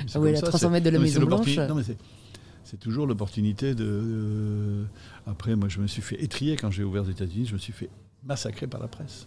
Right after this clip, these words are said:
Speaker 1: Massacrer parce que j'étais trop cher, l'arrogance française, et cetera. Puis finalement, on a résisté, je suis toujours aux États-Unis.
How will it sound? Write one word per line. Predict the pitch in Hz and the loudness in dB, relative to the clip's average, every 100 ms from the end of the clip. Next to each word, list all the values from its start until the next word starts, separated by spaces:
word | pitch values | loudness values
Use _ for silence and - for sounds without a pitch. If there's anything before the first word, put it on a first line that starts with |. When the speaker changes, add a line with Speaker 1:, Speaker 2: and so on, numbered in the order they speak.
| - | -12
Speaker 1:
Massacrer | 104 - 104 156 | -12 -12 -12 -12
parce | 139 117 | -12 -12
que | - | -8
j'étais | 101 98 104 | -8 -6 -8
trop | - 98 | -8 -10
cher, | - 98 107 107 | -8 -8 -6 -4
l'arrogance | 104 110 104 101 | -4 -2 -2 -4
française, | 107 - 135 117 | -8 -6 -8 -8
et | |
cetera. | 113 127 - - - - | -10 -12 -14 -18 -20 -8
Puis | 107 | -2
finalement, | 101 123 113 | 2 2 0
on | 104 | 0
a | 101 | 0
résisté, | 104 101 - 143 | 0 -2 -2 -2
je | |
suis | - | -2
toujours | 98 104 113 | -4 -2 -2
aux | |
États-Unis. | 98 107 123 123 | -2 -2 -2 -4